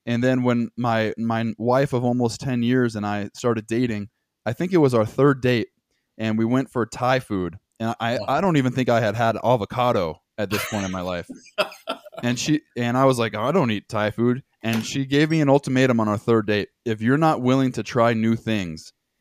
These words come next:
Speaker 1: this isn't gonna work out."
Speaker 2: That's awesome.
Speaker 1: So it became a value of mine. It became something that I really went out of my way to try new things. And, and now I am, am one of the most adventurous eaters I know.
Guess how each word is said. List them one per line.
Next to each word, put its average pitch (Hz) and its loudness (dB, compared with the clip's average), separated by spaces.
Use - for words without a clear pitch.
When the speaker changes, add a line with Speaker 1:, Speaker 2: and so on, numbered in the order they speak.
Speaker 1:
this 117 0
isn't 123 2
gonna 104 0
work 95 -2
out." 87 -4
Speaker 2:
That's 110 -6
awesome. 107 0
Speaker 1:
So 120 4
it 139 4
became 151 0
a 117 0
value 117 4
of 98 0
mine. 92 -4
It 117 -4
became 135 -2
something 131 0
that 120 2
I 113 4
really 123 4
went 131 0
out 139 2
of 139 4
my 127 2
way 123 2
to 156 0
try 120 0
new 107 0
things. 107 -6
And, 120 0
and 117 -2
now 147 2
I 120 0
am, 113 -4
am 113 -2
one 120 2
of 117 -2
the 117 0
most 113 0
adventurous 117 0
eaters 117 0
I 110 -2
know. 117 4